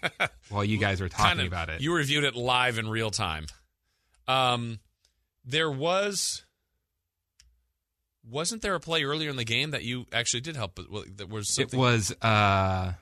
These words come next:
Speaker 2: Booker
Speaker 1: Booker's three.
Speaker 2: three, which
Speaker 1: Yeah.
Speaker 2: was weird because I wanna say at the arena they called it a three. On T V, it was a two.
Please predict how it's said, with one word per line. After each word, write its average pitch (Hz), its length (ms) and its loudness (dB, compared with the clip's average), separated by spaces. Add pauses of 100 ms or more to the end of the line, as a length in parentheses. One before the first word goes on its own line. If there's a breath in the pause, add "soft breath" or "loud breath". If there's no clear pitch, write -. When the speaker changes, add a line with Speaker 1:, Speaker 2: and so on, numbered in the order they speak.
(240)
Speaker 2:
Booker 139 180 4
Speaker 1:
Booker's 113 240 2
three. 110 100 -6
Speaker 2:
three, 98 380 2
which 147 240 2
Speaker 1:
Yeah. 151 60 0
Speaker 2:
was 127 180 2
weird 139 400 2
because 123 300 0
I 117 80 0
wanna 135 180 2
say 127 460 2 (300)
at 147 140 2
the 143 120 0
arena 127 320 2
they 110 100 0
called 117 240 -4
it 107 60 0
a 101 80 0
three. 104 380 -2
On 110 220 0
T 117 220 -4
V, 104 420 -2
it 117 120 -4
was 101 160 -4
a 98 40 -4
two. 98 520 -2